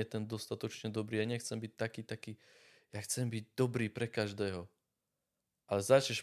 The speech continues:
pásť po dokonalosti ako človek a dokonalosť pre-, v, v, v tomto smere dokonalosť neexistuje,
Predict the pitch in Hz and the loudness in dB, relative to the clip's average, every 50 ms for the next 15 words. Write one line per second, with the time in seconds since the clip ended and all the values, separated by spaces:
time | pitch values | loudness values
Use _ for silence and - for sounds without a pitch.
0 | - - 123 120 123 123 123 - - - - 101 101 104 95 - 107 101 107 117 | 2 6 8 8 8 8 6 2 -2 -4 -2 0 0 0 0 0 2 4 4 4
1 | 135 156 156 - - - - 208 220 233 - _ _ _ _ _ _ _ _ _ | 4 4 0 -4 -8 -6 -6 -6 -6 -8 -10 _ _ _ _ _ _ _ _ _
2 | _ _ _ _ _ _ _ _ _ _ _ - 113 - - 110 - - - 104 | _ _ _ _ _ _ _ _ _ _ _ -6 -4 -4 -4 -4 -4 -2 0 2
3 | 98 98 101 117 151 175 202 196 - _ _ _ _ _ _ _ _ _ _ _ | 4 4 6 4 4 2 2 -2 -10 _ _ _ _ _ _ _ _ _ _ _
4 | _ _ _ - 110 104 104 104 - - 113 110 127 131 127 139 131 123 117 113 | _ _ _ -2 2 4 4 4 4 2 2 2 2 2 4 4 6 6 8 8
5 | 110 107 104 - - - _ _ _ _ _ - 117 110 110 110 107 107 - - | 6 4 2 -2 -10 -14 _ _ _ _ _ 0 4 6 6 6 4 2 -2 -6
6 | - _ _ _ _ _ _ _ _ _ _ _ _ _ _ _ - 113 113 117 | -14 _ _ _ _ _ _ _ _ _ _ _ _ _ _ _ -6 -4 -2 0
7 | 120 127 127 127 120 120 - - 127 123 - - 165 180 175 135 120 - 143 143 | 2 2 4 2 2 0 -4 -6 -6 2 6 6 6 6 6 2 0 2 4 4
8 | 131 120 117 127 127 - 127 127 120 113 104 104 107 107 107 107 107 101 107 110 | 4 4 4 2 0 2 2 4 4 4 2 0 0 2 2 2 2 0 -2 -4
9 | 110 - - - 143 143 156 165 175 185 | -4 -4 -4 -2 0 2 2 2 0 -2